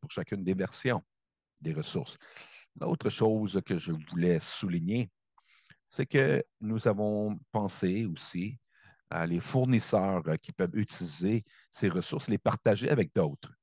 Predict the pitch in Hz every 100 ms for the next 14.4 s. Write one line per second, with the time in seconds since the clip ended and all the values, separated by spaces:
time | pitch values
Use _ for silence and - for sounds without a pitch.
0 | _ _ _ _ _ - 82 113 104 85
1 | 90 - 87 95 90 87 85 92 98 -
2 | 117 101 90 98 - - 101 123 - 104
3 | 95 87 104 98 80 - 98 87 82 -
4 | _ - - _ 110 - _ _ 113 110
5 | - 110 98 101 143 120 92 82 - 95
6 | 107 92 82 113 98 92 98 92 110 123
7 | - 98 98 107 95 90 - 95 107 85
8 | 87 - - - - _ 92 92 - -
9 | - 190 - - 92 - 208 - 110 110
10 | 87 90 107 98 - 95 85 78 80 90
11 | 113 143 147 160 - - _ - 104 95
12 | 98 90 - - - - - - _ _
13 | _ _ _ - - - 127 - 139 -
14 | - 127 131 131